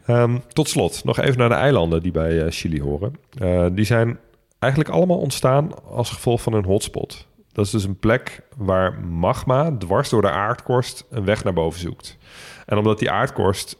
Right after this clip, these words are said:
eh, boven die plek steeds verschuift, schuift het, eh, vulkanisch actieve gebied steeds mee en ontstaat dus een keten van vulkanen. Nou, Paaseiland is de beroemdste daarvan. Dat is een driehoekig eiland. Op elke hoek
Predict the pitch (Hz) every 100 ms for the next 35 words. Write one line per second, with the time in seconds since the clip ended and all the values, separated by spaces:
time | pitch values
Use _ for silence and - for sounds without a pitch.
0 | - 92 90 87 87 104 107 104 92 82
1 | - 82 - - - 87 139 - - -
2 | - 95 - - 101 - - _ - 90
3 | 85 85 82 101 92 95 107 - - 120
4 | - - 78 95 - 82 87 90 82 76
5 | 92 107 85 82 98 87 85 82 85 92
6 | 92 95 82 82 87 - 78 - 87 _
7 | - - - - - - 90 104 117 98
8 | 92 92 95 90 117 131 117 104 104 123
9 | - - - 107 87 95 117 135 135 -
10 | 101 113 135 180 190 - - 113 - 101
11 | 120 -